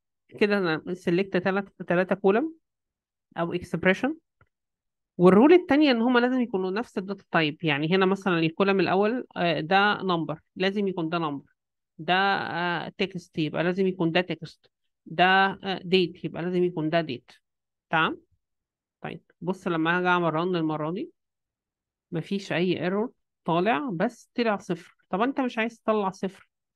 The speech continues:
فاكر بقى الكونفرجن فانكشن اللي احنا اتكلمنا عنها قبل كده؟ أقدر أقول له هنا to underscore number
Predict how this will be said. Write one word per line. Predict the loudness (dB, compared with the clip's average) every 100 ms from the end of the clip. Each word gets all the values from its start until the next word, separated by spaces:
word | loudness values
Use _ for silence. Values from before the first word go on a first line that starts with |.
| _ _ _
فاكر | -4 -2 0
بقى | 0 2 0 -2 -6
الكونفرجن | -4 -2 2 2 2 0
فانكشن | 0 -4 -2 0
اللي | 0
احنا | -2 -4
اتكلمنا | -2 0 0 0
عنها | 0 0
قبل | -2 -4
كده؟ | -6 -6 -10 _ _ _ 0
أقدر | 2 2 2
أقول | 2
له | 2
هنا | 0 -2 -4 -4
to | -2 0 -4 _ _ _ _ _ _ _ _ _ -8
underscore | -4 -2 -4 -6 2 2 2 -2 -20 _ _ _ _ _ _ _ _ _ _ _ _ _ _ _ _ _ _ _ -2
number | 2 2 2 -2